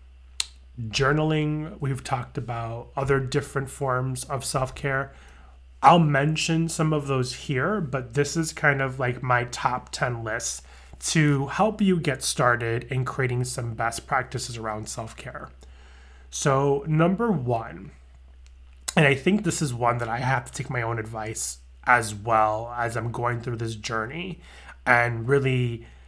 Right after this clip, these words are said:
in the things that I'm transitioning through. Um, number one is practice saying no. And the reason, the reason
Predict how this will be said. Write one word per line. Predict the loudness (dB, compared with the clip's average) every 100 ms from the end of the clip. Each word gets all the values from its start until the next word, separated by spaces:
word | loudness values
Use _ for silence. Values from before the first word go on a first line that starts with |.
| -20 -20 -20 -20 -20 -20 -2
in | 4 4
the | 4
things | 0 0 2 2
that | 2
I'm | 2 0
transitioning | -2 -2 -2 -2 -4 -4 -4 -6
through. | -10 -12 -14 -16 -20 -20 -20 -4 6
Um, | 8 8 4 -2 4
number | 6 6
one | 6 4 4
is | 4 0 -2
practice | 6 6 6 0 -4
saying | -2 -2 0 2 0
no. | 0 -6 -8 -10 -12 -18 -20 -20 -20 -20 -2 6
And | 8 8 4
the | 0
reason, | 2 2 2 0 -2 -4 -6 0
the | 0
reason | 4 4 4 4 4 2 -2 -6